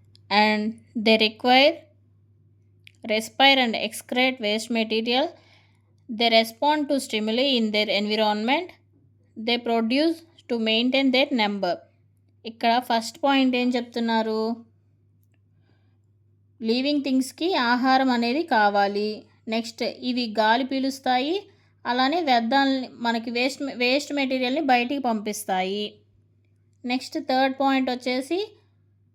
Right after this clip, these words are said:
మ-, వాటి, మన సరౌండింగ్స్ ఉన్న ప-, పరిసరాలకి మనం స్పందిస్తామన్నమాట. ఓకే,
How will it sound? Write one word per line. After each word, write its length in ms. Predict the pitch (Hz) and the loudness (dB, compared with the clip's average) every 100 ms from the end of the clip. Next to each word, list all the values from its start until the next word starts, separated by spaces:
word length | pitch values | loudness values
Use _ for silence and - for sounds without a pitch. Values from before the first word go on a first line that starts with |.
| _ _ - | _ _ -10
మ-, 200 | 233 - | -8 -6
వాటి, 440 | 247 240 240 240 262 - 254 | 0 2 2 0 -4 -8 -6
మన 160 | 254 | -4
సరౌండింగ్స్ 600 | 254 262 247 294 330 320 | 0 0 2 2 0 -2
ఉన్న 160 | 311 285 277 | 0 0 0
ప-, 280 | 240 233 233 | 0 0 2
పరిసరాలకి 840 | 233 240 285 277 247 226 226 302 381 | 0 0 0 2 2 0 -2 -4 -2
మనం 280 | 277 277 440 415 _ _ _ _ _ _ _ | -2 -2 -4 -10 _ _ _ _ _ _ _
స్పందిస్తామన్నమాట. 1120 | - 277 277 339 339 262 220 190 185 185 185 - - | -4 -2 0 -2 -2 -4 -4 -6 -6 -6 -6 -10 -10
ఓకే, 280 | 226 226 339 | -12 -6 -6